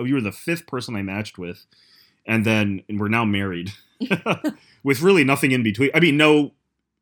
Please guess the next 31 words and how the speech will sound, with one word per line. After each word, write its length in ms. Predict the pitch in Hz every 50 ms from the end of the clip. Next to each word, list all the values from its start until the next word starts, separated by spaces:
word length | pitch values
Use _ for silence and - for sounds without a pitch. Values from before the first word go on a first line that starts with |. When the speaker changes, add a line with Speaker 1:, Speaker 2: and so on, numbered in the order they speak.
| _ _
Speaker 1:
interregnum. 640 | - - 151 147 139 139 113 123 170 165 104 87 73
I 60 | 80
mean, 160 | 98 104 101 107
it 20 |
was 220 | 107 104 98 101
that, 200 | - 107 104 104 -
it 80 | - 104
was 180 | 104 98 101
like, 240 | 110 98 90 - - _ _ _ _ _ _ _
we 120 | - 117 110
met 200 | 110 131 151 160
on 100 | 160 165
our 80 | 160 -
first 300 | - 156 147 139 - -
date, 320 | 123 123 123 131 127 - _
and 160 | 117 110 110
then 220 | 110 110 110 107 - 113
it 60 | 110
was 200 | 104 107 104 95
a 40 | 101
s-, 120 | 98 -
clear 480 | - - _ - - - 135 135 135 135
straight 340 | 135 - - 123 113 110 -
shot 380 | - - 110 104 101 - _
to 340 | - - 104 98 95 95 98 - _ _ _ _ _ _ _ _
us 140 | 110 107 101
getting 260 | - 110 98 90 90
married, 360 | 90 95 98 95 85 85 - _ _ _ _ _ _ _ _ _ _ _ _ _ _ _ _ _ _
um, 840 | 107 98 98 95 95 95 92 92 92 90 87 90 87 82 82 - - _
last 240 | 107 98 95 - -
summer, 320 | - 101 87 80 76 -